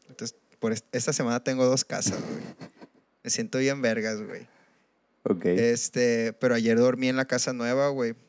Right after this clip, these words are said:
Speaker 1: En la casa en la que voy a estar viviendo estos meses, güey. Y la
Speaker 2: Ajá.
Speaker 1: neta, no sabía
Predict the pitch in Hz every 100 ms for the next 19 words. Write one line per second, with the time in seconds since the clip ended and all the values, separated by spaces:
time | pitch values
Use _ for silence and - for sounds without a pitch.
0 | _ 110 107 110 123 123 113 110 110 117
1 | 120 117 117 127 123 123 147 143 143 120
2 | - _ _ _ _ _ 117 113 98 107
3 | 123 127 - 120 117 127 127 123 131 131